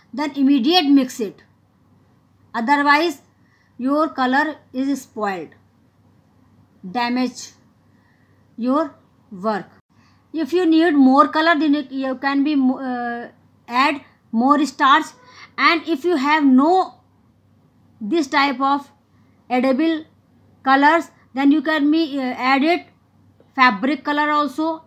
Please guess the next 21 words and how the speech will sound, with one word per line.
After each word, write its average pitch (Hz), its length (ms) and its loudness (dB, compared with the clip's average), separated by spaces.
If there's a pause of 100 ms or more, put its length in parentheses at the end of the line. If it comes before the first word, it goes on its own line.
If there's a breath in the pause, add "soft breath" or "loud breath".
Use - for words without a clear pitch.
(120)
poster 233 340 -2
color. 294 260 -2
Those 247 260 2
you 277 140 4
have 285 240 0
color, 277 180 -4
you 269 160 -2
can 247 260 -4
be 247 80 -4
put 254 220 -4
in 294 140 2
here. 311 220 0 (800 loud breath)
You 254 120 -6
can 277 260 2
be 294 80 0
easily, 269 440 2
you 294 180 0
can, 262 220 -4
but, 320 160 0 (500 soft breath)
uh, 240 160 -6
food 311 280 -4